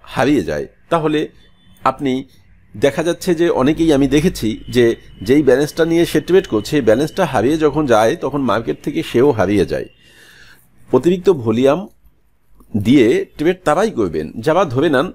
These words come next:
যে ব্যা-, ব্যালেন্সটা হারিয়ে যাবে, কোনো আফসোস না করে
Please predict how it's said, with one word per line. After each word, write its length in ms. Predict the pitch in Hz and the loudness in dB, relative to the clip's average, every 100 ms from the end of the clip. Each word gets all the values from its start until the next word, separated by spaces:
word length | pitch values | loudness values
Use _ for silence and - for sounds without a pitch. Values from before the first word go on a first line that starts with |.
| - | -10
যে 380 | 120 127 117 107 _ _ | 0 2 2 0 _ _
ব্যা-, 280 | - 101 120 | -2 2 2
ব্যালেন্সটা 500 | 123 120 139 151 185 - | 0 0 0 -2 -4 -2
হারিয়ে 280 | 120 165 | 2 2
যাবে, 360 | 165 160 359 403 - | 4 2 0 -2 -4
কোনো 140 | 147 | 0
আফসোস 420 | 135 117 - 180 - | 0 -2 -6 -6 -2
না 160 | 127 143 | 0 2
করে 360 | 120 107 135 | 0 -2 -4